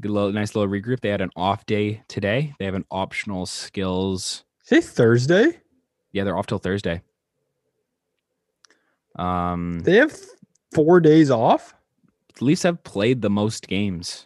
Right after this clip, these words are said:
Speaker 1: in the N H L.
Speaker 2: Oh, that makes sense. That makes sense.
Speaker 1: Um, so they, they had an off day today. There's an optional skills, uh, session tomorrow, tomorrow. Uh, but then they do practice Tuesday, Wednesday. Um,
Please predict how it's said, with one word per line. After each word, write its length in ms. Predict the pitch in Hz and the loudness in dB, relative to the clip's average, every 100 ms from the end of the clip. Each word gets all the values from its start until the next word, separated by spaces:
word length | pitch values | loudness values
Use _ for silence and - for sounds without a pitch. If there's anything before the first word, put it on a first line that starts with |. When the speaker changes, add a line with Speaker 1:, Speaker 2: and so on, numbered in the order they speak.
| _ | _
Speaker 1:
in 220 | - 92 | -8 -4
the 80 | 95 | -4
N 120 | 78 | -4
H 160 | 90 87 | -4 -4
L. 100 | 101 | -2
Speaker 2:
Oh, 120 | 135 | 2
that 120 | 113 110 | 2 0
makes 240 | 107 117 | -4 -8
sense. 220 | 104 101 | -14 -12
That 100 | 117 | -10
makes 220 | 110 107 | -10 -12
sense. 280 | - - - - - | -18 -20 -20 -20 -14
Speaker 1:
Um, 840 | - 90 90 90 90 87 87 87 104 _ _ - | -4 -2 0 0 -2 -2 -6 -8 -14 _ _ -10
so 100 | 110 | -4
they, 280 | 101 95 95 | -2 0 -2
they 120 | 92 | -2
had 120 | 104 | -2
an 80 | 104 | -2
off 260 | 71 92 98 | -2 -4 -2
day 120 | 98 | -2
today. 520 | 95 92 87 90 98 | -2 0 -2 -2 -6
There's 140 | 95 92 | -8 -8
an 100 | 90 | -6
optional 460 | - 90 - 101 90 | -4 -6 -6 -6 -4
skills, 840 | - - - 90 87 95 - - _ _ _ _ - | -6 -8 -4 -2 -2 -4 -6 -10 _ _ _ _ -10
uh, 140 | 87 | -8
session 440 | - 90 95 101 | -4 -6 -4 -6
tomorrow, 540 | 98 95 92 95 78 85 - | -6 -6 -4 -6 -8 -12 -12
tomorrow. 420 | - 76 107 147 _ _ _ _ - | -8 -6 -4 -8 _ _ _ _ -8
Uh, 220 | 85 87 | -6 -6
but 220 | 73 90 | -8 -8
then 120 | 92 | -6
they 80 | 92 | -6
do 140 | 87 90 | -6 -8
practice 500 | 92 82 - 82 - | -6 -6 -6 -8 -8
Tuesday, 300 | 92 87 87 | -10 -8 -6
Wednesday. 520 | 85 92 123 135 147 _ _ _ _ _ _ _ _ _ _ _ _ 87 | -6 -6 -4 -6 -8 _ _ _ _ _ _ _ _ _ _ _ _ -6
Um, 960 | 90 90 87 87 87 90 87 87 85 | -2 -2 -2 -2 -4 -6 -8 -8 -10